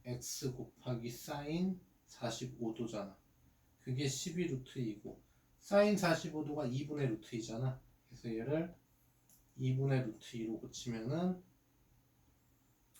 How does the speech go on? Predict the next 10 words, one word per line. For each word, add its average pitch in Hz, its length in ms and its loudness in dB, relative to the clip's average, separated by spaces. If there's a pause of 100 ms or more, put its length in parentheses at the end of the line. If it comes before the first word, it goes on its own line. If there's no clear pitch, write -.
(200)
루트 131 300 0
이, 151 220 6
루트 123 280 -2
이 123 140 4
약분하면 120 760 0
육 110 200 -4
X가 123 560 0
넘어가서 113 480 -4
이십사 123 600 -4
되니까는 107 760 -6